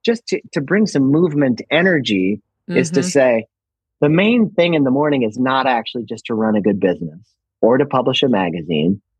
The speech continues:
Speaker 1: or to balance the books or to be a publishing house. Because the question is, it's a Christian ministry, so what's the, what's the goal?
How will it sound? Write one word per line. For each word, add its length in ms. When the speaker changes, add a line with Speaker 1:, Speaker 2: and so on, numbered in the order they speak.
Speaker 1:
or 220
to 140
balance 520
the 80
books 580
or 180
to 120
be 100
a 60
publishing 600
house. 320
Because 220
the 100
question 380
is, 240
it's 180
a 60
Christian 440
ministry, 540
so 160
what's 340
the, 80
what's 220
the 80
goal? 460